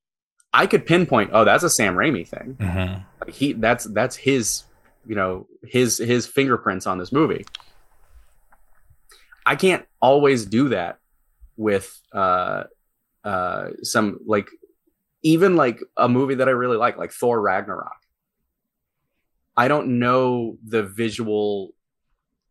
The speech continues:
Speaker 1: the, the, the visual signatures that Taika Waititi put into that movie.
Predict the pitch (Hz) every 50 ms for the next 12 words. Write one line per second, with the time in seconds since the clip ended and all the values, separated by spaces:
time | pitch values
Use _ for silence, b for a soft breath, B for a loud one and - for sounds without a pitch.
0 | _ _ _ _ _ _ _ _ _ _ _ _ - - - 117 107 - - 113
1 | 104 117 110 - - 107 113 113 101 101 131 135 117 135 127 120 110 - - -
2 | 123 113 117 107 98 - 107 98 92 90 85 - _ - 101 95 95 - - _
3 | _ _ _ - - 113 107 - 113 104 101 98 - - 107 98 - 104 98 -
4 | - - 113 - - - 107 104 104 101 - 110 95 90 82 - 85 80 78 73
5 | - - - _